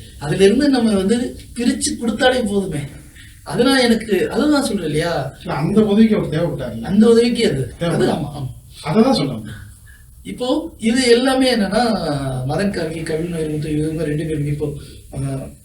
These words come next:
Speaker 1: சமீபத்துல ஆப்போல் ஒரு நாவல் படிச்சேன், மாக்கியவல்லி காப்பியம் படிச்சேன். அருமையான ஒரு விஷயம்.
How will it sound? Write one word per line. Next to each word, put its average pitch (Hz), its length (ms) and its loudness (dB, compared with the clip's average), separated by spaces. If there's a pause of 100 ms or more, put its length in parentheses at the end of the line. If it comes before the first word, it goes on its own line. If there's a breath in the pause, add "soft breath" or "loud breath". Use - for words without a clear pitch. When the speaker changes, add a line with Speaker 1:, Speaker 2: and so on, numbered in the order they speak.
(180)
Speaker 1:
சமீபத்துல 165 440 -4
ஆப்போல் 175 540 -2
ஒரு 143 160 -2
நாவல் 131 260 -4
படிச்சேன், 127 440 -10
மாக்கியவல்லி 165 400 -4
காப்பியம் 135 320 -6
படிச்சேன். - 560 -14
அருமையான 185 380 -4
ஒரு 127 240 -6
விஷயம். - 180 -16